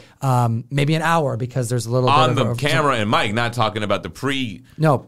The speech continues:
Speaker 2: work required.
Speaker 1: You know, and I'm someone who likes to practice. I'll look in the mirror. I'll go through this stuff.
Speaker 2: Not
Speaker 1: I'll,
Speaker 2: a
Speaker 1: I'll, I'll, I'll walk around and I'll try to, like, 'cause I'm trying to write jokes and I'm trying to go all out for the community, you know?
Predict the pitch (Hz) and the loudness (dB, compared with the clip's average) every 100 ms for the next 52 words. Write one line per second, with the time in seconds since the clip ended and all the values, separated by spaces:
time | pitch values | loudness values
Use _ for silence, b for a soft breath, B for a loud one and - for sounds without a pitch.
0 | - 113 107 107 95 104 101 92 80 60 | -12 -8 0 0 0 -4 -4 -4 -4 -8
1 | - - 196 160 170 208 - 170 147 123 | -10 -2 0 2 2 0 0 0 2 0
2 | 135 113 123 104 - 170 - - _ - | -4 -4 -6 -6 -6 -12 -12 -20 _ -8
3 | 135 127 127 104 90 104 151 127 113 120 | -6 -2 -4 -4 -6 -6 -6 -6 -2 -2
4 | 120 104 113 - 113 87 123 - 120 127 | -2 -6 -6 -6 -4 -2 -2 -4 -4 -4
5 | 120 123 123 123 117 110 117 151 117 110 | -2 -2 -2 -2 -4 -2 -2 -4 -4 -6
6 | 120 110 113 110 b b b - 214 208 | -8 -6 -6 -8 b b b -8 -4 0
7 | 214 202 151 107 143 185 - 165 160 185 | 0 0 -2 -2 0 0 -4 -6 -6 -4
8 | 208 190 190 190 190 175 185 185 185 113 | -4 0 0 0 -2 -6 -8 -6 -4 -6
9 | 113 143 | -8 -10